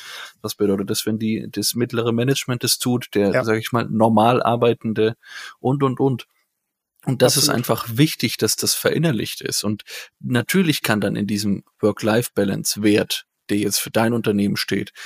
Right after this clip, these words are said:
Speaker 1: die Putzfrau das in ihren Worten anders kommunizieren. Aber hinten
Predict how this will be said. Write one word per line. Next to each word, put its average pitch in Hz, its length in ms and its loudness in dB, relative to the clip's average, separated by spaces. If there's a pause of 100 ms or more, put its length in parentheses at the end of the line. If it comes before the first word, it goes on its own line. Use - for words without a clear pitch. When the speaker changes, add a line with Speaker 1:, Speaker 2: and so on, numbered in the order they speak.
(200)
Speaker 1:
die - 80 -10
Putzfrau - 420 0
das - 280 0 (180)
in - 140 -6
ihren 127 260 2
Worten 98 300 0
anders 143 340 0
kommunizieren. 104 640 -4
Aber 107 320 0 (240)
hinten 170 640 -2